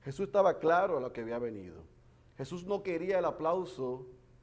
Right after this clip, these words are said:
de los hombres, ni el reconocimiento de los demonios. Él quería llegar a cumplir con lo que el Padre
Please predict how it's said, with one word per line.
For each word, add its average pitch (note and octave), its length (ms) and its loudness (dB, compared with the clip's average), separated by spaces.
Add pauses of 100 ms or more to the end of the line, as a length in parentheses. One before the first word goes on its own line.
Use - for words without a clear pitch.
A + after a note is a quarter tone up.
(520)
de D3 160 4
los C3+ 240 -2
hombres, A2 520 0 (380)
ni D3+ 120 0
el C#3+ 140 0
reconocimiento C#3+ 1300 -2
de C3+ 120 4
los B2+ 160 0
demonios. A#2+ 640 -2 (280)
Él C3+ 200 -2
quería D3 280 2
llegar C3+ 460 4
a A2+ 140 -4
cumplir B2 580 -4
con A2+ 220 -4
lo A2 120 -2
que G#2+ 240 -10 (280)
el G#2+ 140 -6
Padre A2 520 0